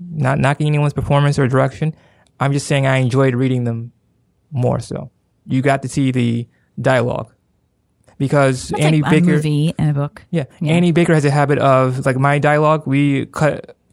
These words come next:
Speaker 1: other people off when they're talking. So there's a lot of overlapping in dialogue. And it's nice to see what the actor actually was trying to say before the overlap happened. And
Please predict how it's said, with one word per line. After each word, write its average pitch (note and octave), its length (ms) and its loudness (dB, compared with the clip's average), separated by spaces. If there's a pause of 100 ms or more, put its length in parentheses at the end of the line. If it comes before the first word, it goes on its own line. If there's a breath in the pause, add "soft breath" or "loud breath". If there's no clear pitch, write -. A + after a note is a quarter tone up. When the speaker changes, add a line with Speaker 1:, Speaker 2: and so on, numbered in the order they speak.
(320)
Speaker 1:
other C#3 160 2
people B2 220 0
off A2+ 300 0
when A#2 180 -2
they're A2+ 100 0
talking. A#2 420 -2
So C3 100 -2
there's C3+ 100 0
a C#3+ 40 2
lot D3 120 4
of B2+ 60 0
overlapping A#2+ 680 0
in B2 160 -2
dialogue. B2 440 0
And C3 140 0
it's B2 100 0
nice D3 140 0
to C#3+ 80 -6
see D3 200 0
what C#3 260 0
the C3 160 2
actor C3 160 0
actually C3 200 0
was A#2+ 200 -4
trying F3 220 0
to D#3 40 0
say C3+ 180 0
before B2+ 460 0 (340 soft breath)
the C3+ 120 0
overlap B2+ 360 2
happened. A#2+ 440 -6 (380)
And B2+ 440 -2